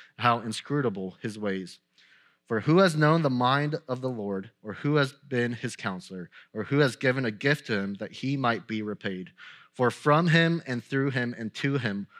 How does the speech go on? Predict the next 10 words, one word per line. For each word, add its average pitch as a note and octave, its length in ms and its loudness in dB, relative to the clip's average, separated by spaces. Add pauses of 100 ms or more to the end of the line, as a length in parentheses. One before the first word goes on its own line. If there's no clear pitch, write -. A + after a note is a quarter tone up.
(160)
are A2 200 -2
all C#3 220 4
things. G#2+ 560 -4
To A#2+ 140 -6
him C#3+ 460 -2 (380)
be A#2 140 -2
the G#2+ 140 -4
glory A2+ 480 0
forever. G2 540 -6 (440)
Amen. F#2+ 380 -6